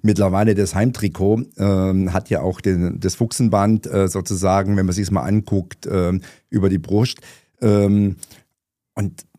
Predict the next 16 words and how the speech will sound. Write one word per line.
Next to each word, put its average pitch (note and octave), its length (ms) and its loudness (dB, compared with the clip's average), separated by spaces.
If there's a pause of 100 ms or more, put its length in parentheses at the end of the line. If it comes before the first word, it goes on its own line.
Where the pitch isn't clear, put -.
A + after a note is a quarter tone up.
das - 260 -10
hat - 120 -8
schon A2 320 0
was, G2 280 -2
auch F#2+ 200 -6
dieses, F#2+ 440 -4
äh, F#2 240 -2 (380)
dieses F2+ 260 -4
Zusammengehörigkeitsgefühl, G#2+ 2500 2
äh, - 40 -6
auch - 140 -6
wir G#2+ 160 2
gegen G#2 240 -2
die F#2+ 140 -4
anderen. A2 440 2 (280)
Äh, G#2 240 2